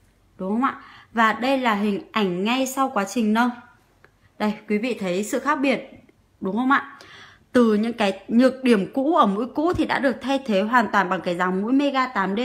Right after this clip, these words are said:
dáng mũi cao tây rất là đẹp ạ. Gốc mũi rất là cao, đầu mũi rất là bay. Đây. Hạn chế được toàn bộ những nhược điểm của mũi cũ rồi ạ. Đây là mũi ngay trong phòng phẫu thuật, ngay sau khi phẫu thuật xong nhá quý vị nhá.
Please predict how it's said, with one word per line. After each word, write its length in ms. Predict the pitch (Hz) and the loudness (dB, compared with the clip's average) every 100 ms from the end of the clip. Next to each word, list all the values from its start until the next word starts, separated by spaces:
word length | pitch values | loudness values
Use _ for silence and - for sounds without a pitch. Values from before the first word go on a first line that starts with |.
| 254 233 | -2 -2
dáng 200 | 185 202 | -2 -2
mũi 220 | 269 285 - | -6 -8 -2
cao 220 | 254 254 | -2 0
tây 180 | 269 262 | -2 -2
rất 160 | 262 359 | -2 -2
là 120 | 311 | -2
đẹp 240 | 208 190 | -2 -2
ạ. 160 | 208 - - - - - - _ - | -2 -6 -12 -20 -20 -20 -20 _ -4
Gốc 200 | 247 320 | 0 2
mũi 260 | 311 294 | 2 2
rất 160 | 311 370 | 2 2
là 180 | 359 233 | 2 0
cao, 300 | 233 233 233 | 2 2 2
đầu 180 | 208 196 | 0 0
mũi 180 | 208 | -2
rất 140 | 262 359 | -2 0
là 120 | 285 | 0
bay. 320 | 208 233 240 226 - _ _ _ _ _ _ _ | 0 0 -2 -6 -16 _ _ _ _ _ _ _
Đây. 260 | - 180 185 - _ _ _ _ _ _ _ _ - - | -14 -12 -12 -14 _ _ _ _ _ _ _ _ -20 -16
Hạn 240 | - 233 196 | 0 0 0
chế 180 | 208 | -2
được 180 | 208 269 269 | 0 0 2
toàn 240 | 214 208 | 0 2
bộ 120 | 240 | 0
những 220 | 233 247 | 0 2
nhược 220 | 302 294 - | 2 2 2
điểm 360 | 247 214 175 | 2 2 -2
của 100 | 190 | -4
mũi 180 | 180 220 254 | -4 -4 -6
cũ 200 | 277 330 | -6 -4
rồi 80 | 359 | 0
ạ. 200 | 226 - - - - | 0 -2 -8 -20 -6
Đây 140 | 262 | -2
là 240 | 254 - - - - | 0 -2 -6 -4 -2
mũi 220 | 254 330 | 2 2
ngay 260 | 330 320 311 | 2 2 0
trong 140 | 294 | -2
phòng 180 | 277 214 | -2 -4
phẫu 120 | 240 | -2
thuật, 140 | 277 233 | -2 -2
ngay 180 | 254 269 | -2 0
sau 180 | 277 269 | -2 -2
khi 380 | 277 277 269 262 | -2 -2 -2 -4
phẫu 120 | 269 | -2
thuật 180 | 311 247 | -2 0
xong 240 | 262 262 | 0 0
nhá 100 | 277 | -2
quý 100 | 277 | -2
vị 120 | 254 | -2
nhá. 200 | 262 302 | 0 -2